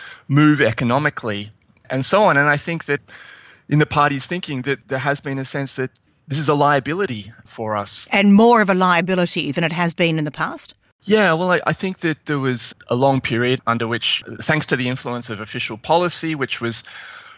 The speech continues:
Speaker 1: you know, on paper, relatively tolerant towards ethnic difference and the creation of an autonomous region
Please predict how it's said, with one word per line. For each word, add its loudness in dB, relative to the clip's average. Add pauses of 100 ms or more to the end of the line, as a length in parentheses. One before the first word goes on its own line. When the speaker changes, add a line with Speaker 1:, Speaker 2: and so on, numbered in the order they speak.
Speaker 1:
you 2
know, 4
on 2
paper, -2
relatively -2
tolerant -6
towards -6
ethnic -4
difference -2
and 0
the -2
creation 0
of -2
an 2
autonomous 0
region 2